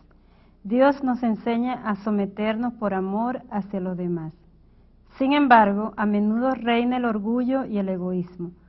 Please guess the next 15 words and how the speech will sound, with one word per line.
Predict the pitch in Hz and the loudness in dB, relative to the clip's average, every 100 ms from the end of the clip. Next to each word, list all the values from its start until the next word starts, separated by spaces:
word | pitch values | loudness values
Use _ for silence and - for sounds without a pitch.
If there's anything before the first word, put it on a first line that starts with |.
| - - - | -20 -14 -2
Por | 226 | 2
eso | 247 262 254 311 - - | 4 2 0 -2 -2 -6
es | 233 240 285 | -2 0 0
importante | 277 269 240 240 220 214 190 226 233 - | 0 0 -2 2 2 2 -2 -6 -8 -10
mantener | 208 202 214 208 208 | -6 -4 0 0 0
un | 233 247 | -2 -2
espíritu | 254 - 220 220 226 | -4 -2 -2 -2 -2
de | 233 | -2
disciplina | 226 214 214 185 214 220 240 247 220 | -2 -4 -8 -8 -4 -2 -2 -2 -4
a | 208 | -6
fin | 202 226 262 262 | -6 -4 -2 -2
de | 233 | 0
impedir | 214 202 196 190 220 214 | -2 -2 -4 -2 -2 -4
conductas | 226 214 208 202 233 226 | -4 -2 -4 -6 -8 -8
equivocadas, | 208 190 185 175 180 180 160 | -10 -6 -6 -4 -4 -4 -4